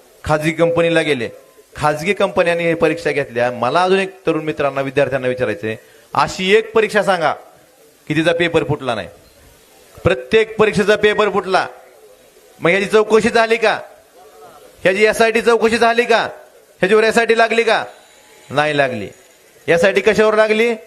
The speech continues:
आंतरवली सराटीमध्ये जे आंदोलन चालू होतं, त्याच्यावर एसआयटी लागली. एसआयटी लावायची तर पेपर फुटीवर लावावी. एसआयटी लावायची तर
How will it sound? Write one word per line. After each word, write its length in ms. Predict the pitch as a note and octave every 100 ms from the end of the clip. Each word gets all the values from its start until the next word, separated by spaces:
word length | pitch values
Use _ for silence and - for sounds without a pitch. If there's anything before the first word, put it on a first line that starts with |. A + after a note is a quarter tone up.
| _ _ _ _
आंतरवली 560 | - E3 E3+ F3+ F#3 F#3+
सराटीमध्ये 600 | F#3 E3+ E3+ E3+ E3+ E3+
जे 160 | C3+ E3
आंदोलन 420 | G#3+ G#3 G3+ F#3
चालू 260 | F3 D#3
होतं, 260 | C#3 B2+ C3+
त्याच्यावर 280 | D3 F3 G3
एसआयटी 340 | F3 E3+ B2+
लागली. 260 | A#2+ G2+ F2 - - _ _ _ _ _ _ _ _ _ _ _ _ - - - - - - -
एसआयटी 500 | D3 - F3 F3 F#3+
लावायची 440 | F3+ F3 F3 E3+ E3
तर 80 | F#3
पेपर 320 | F#3 E3+ F3+
फुटीवर 360 | D#3+ E3 G3+
लावावी. 400 | F#3+ D#3+ A#2+ G2 F#2 - _ _ _ _ _ _
एसआयटी 440 | C#3 D3 F3 F3 F#3
लावायची 480 | F3+ F3+ F3+ F3 F#3
तर 360 | G3 G3 G#3